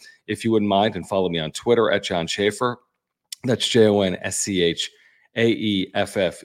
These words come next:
E R. I wanna get to this from Jackson. Thank you, Jackson. He says, "Keep up the great work, John. Love the content. Who would be your preferred choice for a head coach?"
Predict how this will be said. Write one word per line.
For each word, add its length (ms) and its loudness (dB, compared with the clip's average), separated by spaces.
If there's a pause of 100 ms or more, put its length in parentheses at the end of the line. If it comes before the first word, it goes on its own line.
E 180 -4
R. 200 0
I 40 0
wanna 180 -2
get 140 -6
to 60 -16
this 160 -6
from 140 -12
Jackson. 400 -4
Thank 180 -6
you, 60 -12
Jackson. 380 -6
He 40 -6
says, 200 -6
"Keep 260 -8
up 80 -4
the 80 -12
great 240 -2
work, 180 -2
John. 240 2
Love 160 -4
the 60 -12
content. 560 -2 (640)
Who 140 2
would 180 4
be 140 4
your 160 2
preferred 600 -4
choice 400 -2
for 200 -6
a 40 -8
head 280 -6
coach?" 580 -4